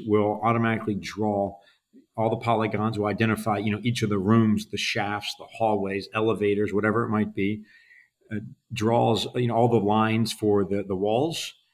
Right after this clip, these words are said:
and then does object counts. And then it will automatically classify and label the room types. Again, back to what we talked about before, that it's confident in,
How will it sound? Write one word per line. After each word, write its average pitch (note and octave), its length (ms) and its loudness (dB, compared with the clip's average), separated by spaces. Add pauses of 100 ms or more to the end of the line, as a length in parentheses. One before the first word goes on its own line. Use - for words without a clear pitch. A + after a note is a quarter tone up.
(400)
and A#2 120 6
then A#2 300 4
does G#2+ 180 0
object G#2+ 440 -2
counts. - 440 -6 (200)
And B2+ 200 6
then D3 440 4
it C3 160 0
will B2 160 0
automatically A#2 720 2
classify G2 960 -6 (100)
and G#2 240 -4
label A2+ 560 -2 (240)
the G#2+ 120 0
room A#2+ 280 6
types. B2 400 -2
Again, A2 380 -4
back G2+ 200 -6
to A2 80 -12
what A2 60 -8
we G#2+ 60 -6
talked G#2+ 240 -6
about F#2+ 120 -8
before, G#2+ 260 -6
that G2+ 180 -4
it's - 360 -8
confident A2+ 680 -4
in, G#2 340 -2